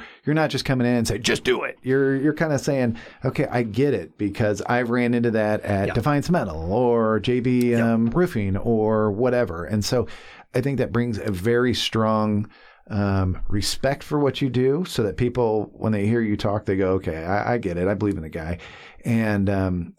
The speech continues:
Speaker 1: I think it's just an added asset to the fund that's huge.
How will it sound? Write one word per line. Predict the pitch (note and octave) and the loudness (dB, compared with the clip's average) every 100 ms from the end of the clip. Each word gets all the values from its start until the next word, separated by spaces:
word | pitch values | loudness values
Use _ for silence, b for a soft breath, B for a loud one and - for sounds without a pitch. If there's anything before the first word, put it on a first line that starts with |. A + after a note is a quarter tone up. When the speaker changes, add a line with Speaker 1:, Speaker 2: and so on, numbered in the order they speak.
| _ | _
Speaker 1:
I | G#2+ | -4
think | - D3 | -2 -2
it's | B2 - | -2 -4
just | - G#2 - | -6 -6 -4
an | G#2+ | -4
added | - G#2 A2+ A2+ | 0 0 0 0
asset | - G#2+ - F#2 - | -2 -2 -2 -4 -2
to | A#2+ | -4
the | G2 | -4
fund | - G2 F2+ | -2 -2 -2
that's | E2+ - - | -4 -10 -16
huge. | - G#2 D2+ - | -6 -4 -4 -8